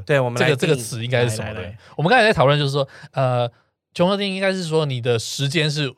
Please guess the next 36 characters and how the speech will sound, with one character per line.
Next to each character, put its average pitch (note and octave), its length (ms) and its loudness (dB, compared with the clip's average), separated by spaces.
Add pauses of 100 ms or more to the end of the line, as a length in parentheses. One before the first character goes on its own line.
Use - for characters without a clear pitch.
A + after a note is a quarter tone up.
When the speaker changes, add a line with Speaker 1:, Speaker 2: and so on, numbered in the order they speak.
(240)
Speaker 2:
没 C3+ 100 -4
有 C3 80 2
关 A#2+ 160 2
系 A#2+ 140 -8
的， A#2+ 80 -10
你 C#3+ 100 0
可 G3+ 100 4
以 G3 60 6
浪 F3 160 6
费 D#3+ 140 6
时 - 160 -8
间， G#2 320 -6
Speaker 3:
嗯。 F3 240 2
Speaker 2:
但 G3 120 4
是 G#3 60 -2
你 D3+ 80 2
的 C3+ 80 6
钱 B2+ 240 -2
是 B2+ 140 -2
有 F#2+ 100 -2
限 F#2+ 220 -6
的。 F2 60 -18 (640)
Speaker 3:
哎， F#3 180 -6
可 F#3 140 2
以 G3 60 2
这 F3+ 80 0
么 C#3+ 40 0
说。 B2+ 160 -2
Speaker 1:
所 A#3+ 140 2
以 A3 60 0
有 D3 120 6
些 F#3+ 160 2
是 G3 120 0
花 F3+ 200 4
不 F3+ 140 0
起 - 260 -8